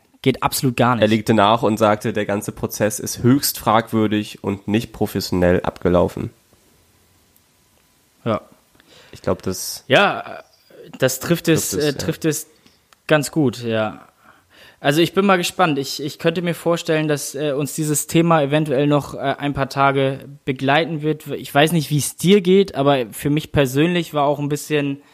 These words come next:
Speaker 1: ja, ich hab mich halt gefragt, bei anderen Profiklubs gibt es ja auch immer wieder Corona-Infektionen
Speaker 2: Das hat
Speaker 1: und Corona-Fälle.
Speaker 2: ja, das hat mich nämlich auch, äh, hat mich nämlich auch gewundert. Ich glaub, da hat,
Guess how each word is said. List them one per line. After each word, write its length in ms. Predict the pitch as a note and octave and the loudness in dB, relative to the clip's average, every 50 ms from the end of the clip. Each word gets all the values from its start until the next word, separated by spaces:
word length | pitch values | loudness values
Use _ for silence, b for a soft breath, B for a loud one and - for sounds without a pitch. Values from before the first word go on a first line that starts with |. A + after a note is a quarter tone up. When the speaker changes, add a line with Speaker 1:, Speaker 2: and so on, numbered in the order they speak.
| b b b b b b b b b b b b _ _ _ B1+ C2+ - _ - | b b b b b b b b b b b b _ _ _ -20 -20 -20 _ -18
Speaker 1:
ja, 460 | F#2+ C3 C3+ C#3 D3 C#3+ C3 A#2 - - - | -10 -4 0 2 2 2 2 0 -4 -10 -6
ich 180 | - D#3+ - F#3+ | -6 -4 0 0
hab 100 | F3 E3+ | -2 0
mich 160 | F3 D#3+ - | -2 -4 0
halt 200 | D#3+ E3 D#3+ - | -2 -2 -2 -2
gefragt, 480 | D#3+ C#3+ - - D3+ D3+ D#3+ D#3 - - | -8 -8 -6 -2 0 0 0 0 2 0
bei 60 | C3+ | 2
anderen 260 | C3+ C#3+ E3+ E3+ C#3+ | 2 2 0 0 0
Profiklubs 680 | - - E3+ F3 - F3+ D3+ - - E3 D#3 - - | 0 2 2 2 2 0 -4 0 0 0 0 0 -4
gibt 180 | - D#3+ - - | -6 -6 -2 -2
es 180 | D3+ - - | -4 -2 0
ja 200 | E3 D3 C3 - | 0 0 0 2
auch 280 | - D3 F3+ E3+ - - - | 4 4 4 4 2 -2 -4
immer 320 | D#3+ D3+ C#3+ C3 B2 A#2 | 0 2 4 4 2 2
wieder 240 | A#2+ A#2+ B2+ A#2+ A2+ | 0 -2 -2 -2 -2
Corona-Infektionen 1400 | - _ _ - - C#3+ B2+ A#2 B2 B2+ C#3 C3+ C3 B2 - - B2 - - - B2 - - - - - A#2 B2+ | -4 _ _ -6 0 0 0 2 4 4 4 6 4 2 2 0 -4 -6 -2 -4 -6 -6 -4 -8 -4 -2 0 2
Speaker 2:
Das 100 | B2+ C3 | 2 2
hat 60 | B2+ B2+ | 2 2
Speaker 1:
und 80 | B2 | 0
Corona-Fälle. 420 | - - A#2+ A2+ A#2+ B2+ A#2+ B2 B2 | -4 -8 -8 -4 -4 -2 0 2 2
Speaker 2:
ja, 40 | |
das 180 | B2+ A#2 A#2+ B2 | 2 0 0 0
hat 60 | C3 | 2
mich 120 | C3 C#3 C3 | 2 2 0
nämlich 260 | C3 B2+ A#2+ - - | 0 -2 -4 0 0
auch, 300 | G#2+ C3 - - - - | 0 0 0 -4 -6 0
äh, 40 | - | 2
hat 460 | G2+ G2 G2 G2 F#2 - A#2 A#2 A#2 | 4 4 4 4 2 0 -2 -4 -4
mich 100 | A#2 A#2 | -2 -2
nämlich 220 | A#2+ A2+ - - | -2 -2 -2 -2
auch 140 | A2 A2 - | -4 -4 -2
gewundert. 420 | - G2+ F#2 G2 F#2 F2+ F2+ F2+ | -6 -4 -2 -2 -2 0 0 -2
Ich 100 | G2+ - | -2 0
glaub, 180 | - A2+ G#2+ G2 | 0 0 0 2
da 100 | A2+ G#2+ | 2 0
hat, 160 | A2 A2 - | 0 -2 -4